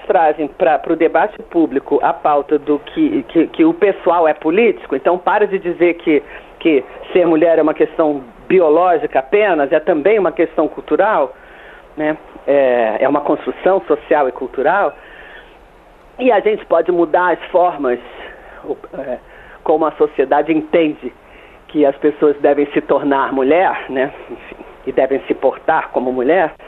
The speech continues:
elas também abrem a porta pra outros tipos de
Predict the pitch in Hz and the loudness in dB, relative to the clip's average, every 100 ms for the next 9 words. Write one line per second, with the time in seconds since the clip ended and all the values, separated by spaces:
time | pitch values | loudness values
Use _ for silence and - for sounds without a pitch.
0 | - - - 202 214 214 214 185 190 240 | -20 -18 -2 0 0 0 -2 2 2 0
1 | - - - - 214 226 233 208 - 165 | -4 -18 -10 -2 -2 0 0 0 0 0
2 | 165 - - 254 - - - - 202 185 | 0 -2 -2 -2 -4 -20 -18 -2 0 4
3 | 214 269 277 277 - - 220 220 240 247 | 2 0 -4 -6 -8 -2 -2 0 -4 -4
4 | - 156 165 196 190 170 156 | -12 -16 -4 0 4 4 4